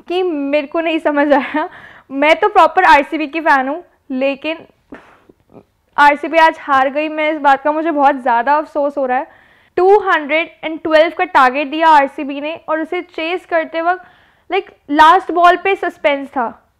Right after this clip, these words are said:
लास्ट बॉल तक, लाइक, एक बॉल पे एक रन चाहिए था,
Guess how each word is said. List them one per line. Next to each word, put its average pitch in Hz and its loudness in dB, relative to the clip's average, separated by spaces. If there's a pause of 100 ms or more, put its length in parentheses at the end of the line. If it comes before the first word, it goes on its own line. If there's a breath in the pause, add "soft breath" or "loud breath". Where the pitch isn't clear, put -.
लास्ट 277 2
बॉल 269 2
तक, 262 -2 (340)
लाइक, 311 -2
एक 311 -2
बॉल 302 4
पे 320 -6 (340)
एक 320 -4
रन 320 0
चाहिए 262 0
था, 247 0